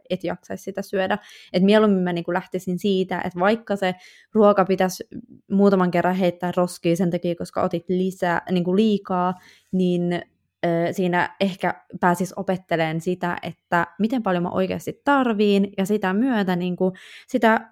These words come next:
omaa annoskokoa, että kun sä otat sitä ruokalautaselle, niin osaat jo, jo paremmin, niinku, sanoa, että, että, ö,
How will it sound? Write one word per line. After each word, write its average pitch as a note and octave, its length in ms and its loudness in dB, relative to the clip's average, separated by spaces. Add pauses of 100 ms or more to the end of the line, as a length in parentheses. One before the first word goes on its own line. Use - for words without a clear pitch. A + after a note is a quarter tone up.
(120)
omaa C4 340 0
annoskokoa, G3 580 -2
että F#3+ 120 -6
kun G#3 80 -12
sä A3+ 120 -4
otat C4+ 340 -2
sitä F3 220 -4
ruokalautaselle, E3 880 -6
niin F3 180 -8
osaat F3 260 -6
jo, E3+ 100 -6 (340)
jo F3 340 -2
paremmin, F3+ 440 -4
niinku, - 200 -8
sanoa, E3+ 440 -8
että, F#3+ 260 -6 (600)
että, E3+ 500 -4 (280)
ö, - 20 -2